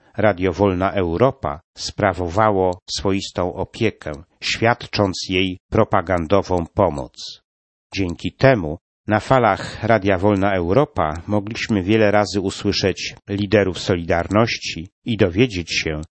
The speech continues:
co rzeczywiście dzieje się w naszym kraju. Radio Wolna Europa swój żywot ostatecznie zakończyło w tysiąc dziewięćset dziewięćdziesiątym czwartym roku.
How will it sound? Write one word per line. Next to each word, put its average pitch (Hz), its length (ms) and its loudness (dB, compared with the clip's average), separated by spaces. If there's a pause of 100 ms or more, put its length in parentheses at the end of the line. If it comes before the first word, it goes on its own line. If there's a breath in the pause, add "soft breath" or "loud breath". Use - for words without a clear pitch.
(120)
co 120 160 4
rzeczywiście 95 680 -2
dzieje 87 340 -2
się 82 380 -2 (140)
w - 80 -16
naszym 85 400 -4
kraju. 85 480 -2 (880)
Radio 107 260 4
Wolna 101 380 4
Europa 95 520 2 (120)
swój 90 260 -2
żywot 90 520 0
ostatecznie - 680 -2
zakończyło 92 640 -2
w - 80 -10
tysiąc 85 340 -6
dziewięćset 90 560 -2
dziewięćdziesiątym 80 800 -4
czwartym 76 500 -8
roku. 73 460 -6